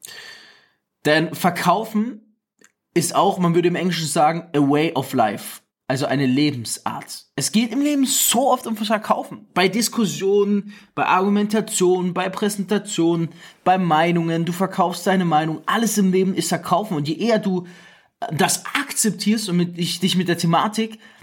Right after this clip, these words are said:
Verkaufen auseinandersetzt und darin ein professioneller Verkäufer wirst, das heißt ja nicht zwingend, dass du jetzt irgendein Produkt weiterverkaufen musst oder dass du, ähm, wie soll ich sagen, dass du jetzt dich selbstständig machen musst, aber Verkaufen ist etwas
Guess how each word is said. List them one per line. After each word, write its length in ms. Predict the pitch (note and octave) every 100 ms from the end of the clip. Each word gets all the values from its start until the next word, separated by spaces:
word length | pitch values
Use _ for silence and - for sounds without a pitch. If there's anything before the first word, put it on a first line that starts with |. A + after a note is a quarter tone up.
| _
Verkaufen 480 | - F3 E3+ G3 G#3
auseinandersetzt 960 | D#3+ E3 D#3 D3+ G3+ C#4+ G#3 C#3+ A#2+ -
und 80 | C#3+
darin 240 | D#3 E3
ein 300 | - C#3+ C#3+
professioneller 840 | - F3+ E3+ - D3 D3+ G3+ G#3+
Verkäufer 800 | G3+ D3+ - - A#3 D4+ - G#3+
wirst, 220 | C3 A#2+
das 120 | E3 G#3
heißt 200 | F#3+ G3
ja 60 |
nicht 420 | F#3 A#3 - -
zwingend, 420 | - C4+ C4+ C3+ - - - - _
dass 240 | - F#3 F#3+
du 80 | G#3+
jetzt 160 | G3
irgendein 460 | - F#3 F#3 D3+ C#3+
Produkt 440 | - C3 C#4 -
weiterverkaufen 800 | A#3+ G#3+ F#3+ - - F3+ D#3 D3
musst 240 | C#3 B2 B2+
oder 160 | C3+
dass 260 | C3+ C3 -
du, 300 | D3 C3+ C3+ - - - _
ähm, 560 | C3 C#3 C3+ C3+ C#3 C3
wie 80 | C3
soll 160 | C#3+
ich 80 | D3
sagen, 340 | D#3+ C#3+ C#3+ C#3 - _ _ _
dass 200 | - E3+
du 80 | F3+
jetzt 140 | E3
dich 180 | D3 -
selbstständig 640 | - G3+ G4 - G#3 F#3+
machen 260 | D#3 C#3+ C#3
musst, 200 | C3 C3+
aber 100 | C#3
Verkaufen 800 | D3+ B2+ - - C4 - A3+ D#4 - - - - -
ist 180 | - F3
etwas 580 | F#3 C#3 F#3 - - -